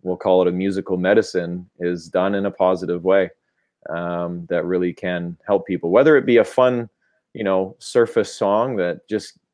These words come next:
takes you away for three and a half minutes about drinking beer and, you know, going to the lake or whatever, or something that dives a little bit deeper into maybe, um, some of our mental health issues or whatever it is. I think music is a very, very powerful medium,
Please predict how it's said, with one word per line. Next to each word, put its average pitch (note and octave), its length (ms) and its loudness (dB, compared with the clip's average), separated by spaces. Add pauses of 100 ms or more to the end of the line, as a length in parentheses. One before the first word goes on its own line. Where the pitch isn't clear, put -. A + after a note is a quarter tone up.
takes A#2+ 300 0
you G#2+ 100 2
away G2 300 6
for G2+ 160 -6
three G#2 180 -4
and G2+ 80 -2
a G#2 80 -2
half G2+ 160 -4
minutes G#2 280 -6
about F2 240 -2
drinking G2+ 380 -4
beer G2+ 340 2
and, E2+ 180 -6 (460)
you F#2 80 -4
know, G2+ 100 2
going G#2 240 2
to G#2 80 2
the F#2+ 60 4
lake G2+ 280 4
or G2 60 0
whatever, G2 460 4
or F#2+ 100 4
something G2+ 320 -2
that G2 160 0
dives G2 320 2
a - 40 -4
little G2+ 180 2
bit F2+ 180 -2
deeper G#2 380 0
into F#2 520 -4 (520)
maybe, G2 460 0
um, F#2 440 -2
some F#2 200 -6
of F#2 100 -2
our F#2 100 0
mental F#2+ 300 -2
health G#2 260 2
issues E2+ 400 -6
or F2 40 -12
whatever F2 420 0
it F2 60 2
is. F#2 280 4
I F2 100 -6
think F2 340 -10 (500)
music G#2+ 460 2
is G2 140 -2
a F#2+ 80 -4
very, G2+ 360 4
very F2 280 2
powerful F2 480 2
medium, E2+ 460 -6